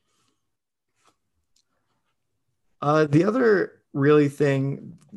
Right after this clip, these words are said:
the things you really gotta know for this game as far as injuries is Jaylen Samuels is not gonna, didn't practice on Wednesday. M-, may or may not be playing in this game. That's really the big news. And then for Jacksonville,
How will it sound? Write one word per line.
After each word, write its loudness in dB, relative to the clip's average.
the -12
things -2
you 0
really 6
gotta 2
know -2
for -2
this -4
game -8
as -12
far 0
as -2
injuries -4
is -8
Jaylen 0
Samuels -4
is -10
not -6
gonna, -10
didn't -6
practice -6
on -4
Wednesday. -8
M-, -6
may 2
or 2
may -4
not -2
be -4
playing -2
in -2
this -2
game. 0
That's -4
really 0
the -6
big -6
news. -10
And -4
then -4
for -8
Jacksonville, -4